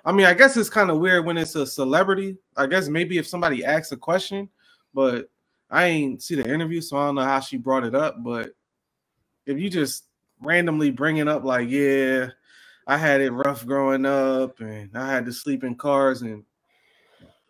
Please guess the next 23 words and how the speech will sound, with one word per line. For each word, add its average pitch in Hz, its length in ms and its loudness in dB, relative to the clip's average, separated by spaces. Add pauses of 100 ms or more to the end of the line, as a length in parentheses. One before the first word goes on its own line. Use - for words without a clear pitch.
(160)
if 151 100 -10
that 226 180 8
shit 254 160 4
wasn't 190 300 2
the 135 80 0
case, 220 540 0 (340)
that's 240 180 0
some 143 180 -2
weird 143 260 0
shit. - 300 -6 (1500)
That's 208 180 2
some 180 160 -2
weird 160 180 0
shit. 156 160 0
I 165 80 4
don't 180 160 0
know 160 360 0
if 135 140 -6
you 170 120 -8
want 135 200 -4
sympathy 196 400 -4
from 208 300 0
it. 214 180 -4